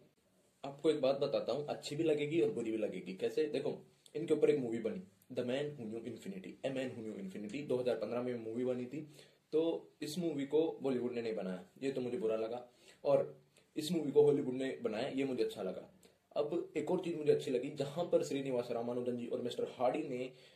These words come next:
अ, ये equations अपने लिखी थी और जहां पे जाके उन्होंने, अ, अपनी books को publish किया था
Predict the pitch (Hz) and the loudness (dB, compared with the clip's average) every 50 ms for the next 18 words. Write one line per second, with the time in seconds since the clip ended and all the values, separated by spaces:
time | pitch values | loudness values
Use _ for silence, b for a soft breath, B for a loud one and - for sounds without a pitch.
0 | B - - 117 117 117 110 120 127 131 123 123 127 131 123 - 151 147 147 147 | B -8 -4 -2 -2 -2 -2 0 2 2 2 2 2 -2 -2 -2 -2 -2 0 -2
1 | 143 139 123 131 127 120 113 - 123 - 127 131 127 117 120 120 123 123 - 113 | -4 -4 -4 -2 -2 -2 -2 -2 -4 -4 -2 -2 -2 -2 -2 -2 -4 -4 0 0
2 | 117 113 - 117 117 117 113 113 113 110 104 - B B B B _ 117 117 - | 0 0 0 -2 -4 -4 -4 -4 -4 -4 -4 -6 B B B B _ -16 -16 -6
3 | - - - 139 143 127 131 131 - - - 139 - 135 127 120 139 143 - - | -6 -4 -4 -2 -4 -4 -4 -6 -8 -6 -6 -2 2 2 2 2 2 -2 -2 -2
4 | 123 110 - - 98 95 - - | 0 0 0 -2 -4 -8 -12 -14